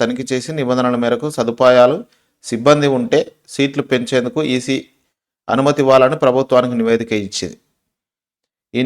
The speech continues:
నివేదిక ఆధారంగా ప్రభుత్వం ఈసీ జారీ చేస్తుంది. అనంతరం ఈ సర్టిఫికెట్ ఆధారంగా ప్రైవేట్ కాలేజీలు రాష్ట్రంలోని ఆరోగ్య విశ్వవిద్యాలయం, అనుబంధ కాలేజీల గుర్తింపు కోసం దరఖాస్తు చేసుకోవాల్సి ఉంటుంది. హెల్త్ యూనివర్సిటీ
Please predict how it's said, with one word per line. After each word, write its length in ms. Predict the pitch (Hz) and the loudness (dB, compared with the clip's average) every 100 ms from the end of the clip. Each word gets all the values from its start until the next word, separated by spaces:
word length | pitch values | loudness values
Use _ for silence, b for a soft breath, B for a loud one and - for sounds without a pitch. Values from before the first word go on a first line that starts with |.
| 131 | 4
నివేదిక 320 | 147 160 156 147 | 4 6 8 8
ఆధారంగా 380 | 147 147 147 160 | 8 6 4 2
ప్రభుత్వం 340 | 135 135 139 135 127 | 2 2 0 0 0
ఈసీ 180 | 127 139 117 | -2 -2 2
జారీ 220 | 113 113 110 | 4 2 -2
చేస్తుంది. 340 | 104 110 160 117 | -4 -6 -6 -2
అనంతరం 400 | 127 139 143 143 - 131 | -2 -2 -2 -4 -6 -6
ఈ 40 | 123 | -4
సర్టిఫికెట్ 440 | 123 139 147 139 135 | -4 -4 -2 2 4
ఆధారంగా 380 | 135 139 139 156 | 6 4 2 0
ప్రైవేట్ 300 | 139 131 131 - _ _ _ _ _ _ _ - | 2 2 0 -8 _ _ _ _ _ _ _ 0
కాలేజీలు 420 | 123 139 139 160 165 | 4 4 4 4 4
రాష్ట్రంలోని 500 | 131 135 139 139 135 113 | 4 2 -2 0 0 2
ఆరోగ్య 280 | 127 135 135 131 | 2 2 0 -4
విశ్వవిద్యాలయం, 680 | 120 131 123 117 117 120 101 - | -2 -4 -2 2 4 2 0 -4
అనుబంధ 300 | 117 123 139 131 | -4 0 0 2
కాలేజీల 340 | 120 120 117 117 107 | 2 2 2 -2 -4
గుర్తింపు 340 | 113 143 120 - | -4 -4 -4 -4
కోసం 200 | 117 151 135 | -4 -4 -4
దరఖాస్తు 320 | 120 123 - | -2 -4 -2
చేసుకోవాల్సి 420 | 117 113 110 107 113 | -4 0 0 0 -4
ఉంటుంది. 200 | 82 - _ _ _ _ 123 | -12 -14 _ _ _ _ -2
హెల్త్ 240 | 139 139 156 | 0 2 2
యూనివర్సిటీ 500 | 139 139 139 131 147 | 2 0 -2 -4 -4